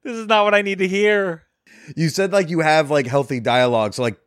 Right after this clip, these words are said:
Speaker 2: tangibly, like, what does that look like?
Speaker 1: I just think it's, like, it's very much just, I think I've always been, like, I, I really struggle to talk about sex.
Speaker 2: Mm-hmm.
Speaker 1: It makes me feel really, it,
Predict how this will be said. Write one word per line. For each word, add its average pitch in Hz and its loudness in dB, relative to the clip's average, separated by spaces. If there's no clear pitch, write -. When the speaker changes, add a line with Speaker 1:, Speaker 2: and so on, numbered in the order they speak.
Speaker 2:
tangibly, 131 0
like, 110 2
what 117 4
does 107 0
that 110 2
look 113 -4
like? 82 -12
Speaker 1:
I 381 -4
just 370 -12
think 247 2
it's, - -4
like, 160 2
it's 156 -6
very 165 2
much 156 -2
just, - -4
I 185 2
think 277 -4
I've 311 -2
always 190 0
been, 160 -4
like, 135 0
I, 135 2
I 135 -2
really 135 0
struggle 127 0
to 117 -2
talk - -4
about 98 0
sex. - -8
Speaker 2:
Mm-hmm. 107 -4
Speaker 1:
It 123 2
makes 123 -2
me 143 -4
feel 127 -2
really, 120 -4
it, - -20